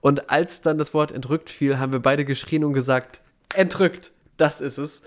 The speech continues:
Genau das meint dieses Gefühl, das wir irgendwie zu beschreiben suchen und, äh,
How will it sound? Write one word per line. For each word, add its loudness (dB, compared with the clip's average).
Genau 4
das -2
meint -2
dieses -4
Gefühl, 2
das -2
wir -2
irgendwie -2
zu -6
beschreiben -2
suchen -2
und, 2
äh, 2